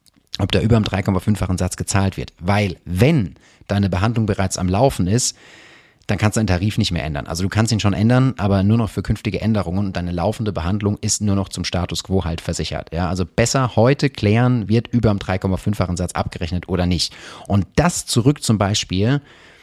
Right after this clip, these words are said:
waren oder ist die Differenz von den zwölftausend Euro gewesen.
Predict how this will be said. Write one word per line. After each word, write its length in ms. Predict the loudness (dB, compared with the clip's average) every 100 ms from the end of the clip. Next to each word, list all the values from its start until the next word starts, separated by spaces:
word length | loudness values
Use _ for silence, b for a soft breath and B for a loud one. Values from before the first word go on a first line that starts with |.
| B B
waren 640 | -4 2 4 4 2 -2 -6 _ _ _ _ _ _ -6
oder 180 | -6 -2 2
ist 240 | 2 2
die 80 | 0
Differenz 460 | 0 0 0 0
von 120 | 0 0
den 100 | 2
zwölftausend 500 | 0 2 0 0 2
Euro 180 | 2
gewesen. 320 | 2 -2 -6